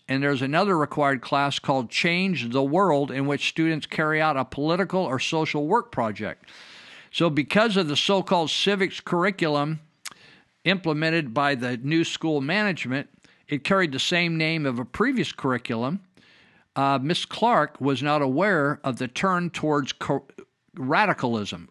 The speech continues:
coercive, ideological indoctrination until they began seeing the detrimental effects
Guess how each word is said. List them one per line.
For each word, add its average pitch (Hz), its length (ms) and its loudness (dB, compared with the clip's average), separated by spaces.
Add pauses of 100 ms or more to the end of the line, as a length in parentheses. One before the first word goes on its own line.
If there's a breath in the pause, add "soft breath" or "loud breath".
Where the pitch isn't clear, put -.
coercive, 180 720 2 (100)
ideological 143 800 0
indoctrination 143 920 0
until 131 320 -4
they 135 120 0
began 135 320 -4
seeing 156 320 -2
the 127 80 -2
detrimental 147 600 -4
effects - 500 -6